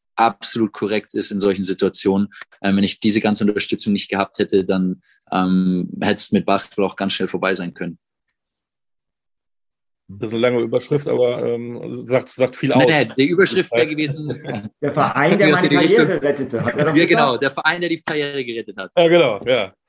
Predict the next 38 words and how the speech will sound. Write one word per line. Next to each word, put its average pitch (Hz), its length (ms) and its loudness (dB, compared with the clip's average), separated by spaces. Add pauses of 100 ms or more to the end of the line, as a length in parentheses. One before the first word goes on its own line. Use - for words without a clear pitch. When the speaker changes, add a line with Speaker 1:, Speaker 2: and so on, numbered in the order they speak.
(360)
Speaker 2:
Stimmt. - 480 -10
Speaker 3:
Ja. 107 340 -18 (540)
Ja. - 260 -10 (260)
Und 127 160 0
jetzt, - 480 -4
jetzt 139 220 -2
bist 185 160 0
du 180 80 0
dreißig. 143 600 -2
Jetzt 120 160 -6
müssen 139 160 -8
wir 160 60 -2
natürlich 151 260 -4
auch 147 100 -4
mal 139 220 0
nicht 139 160 -4
nur 151 100 -6
zurückschauen, 151 540 -4
sondern 143 180 -4
auch 123 140 -6
nach 131 240 -8
vorne 151 320 2
schauen. 104 380 -6 (440)
Die 127 60 2
N 135 160 4
B 143 120 4
A 151 60 2
ist 165 160 -2
eine 165 100 -6
Knochenmühle. 147 460 0
Du 113 80 6
hast 113 140 2
selbst - 320 -2
gesagt, 127 380 -2
zweiundachtzig 127 640 -4
Regular 127 300 2
Season 123 400 0
Games. 139 540 -2